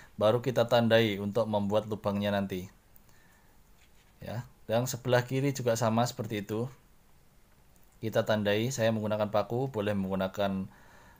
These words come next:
uh, alat lain, jarum ataupun pulpen. Ya, ini, oh, ini kurang kelihatan tandanya, kita ulang lagi. Jadi ini sambil ditekan, sambil ditandai.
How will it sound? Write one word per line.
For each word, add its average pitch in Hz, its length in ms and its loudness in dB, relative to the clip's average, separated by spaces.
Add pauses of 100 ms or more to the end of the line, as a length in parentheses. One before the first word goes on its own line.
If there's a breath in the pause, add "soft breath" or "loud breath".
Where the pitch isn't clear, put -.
(140 loud breath)
uh, 98 240 -4
alat 101 200 0
lain, 113 240 2
jarum 98 360 0
ataupun 107 680 -6 (240)
pulpen. 104 480 -2 (1120 soft breath)
Ya, 107 240 -4 (200)
ini, 117 440 -6
oh, 113 120 4
ini 120 120 2
kurang 117 320 2
kelihatan 113 560 2
tandanya, 110 400 4
kita 113 240 0
ulang 113 240 2
lagi. 107 360 0
Jadi 107 320 -4
ini 131 80 -2
sambil 107 320 0
ditekan, 131 560 0
sambil 110 600 0
ditandai. 104 760 -2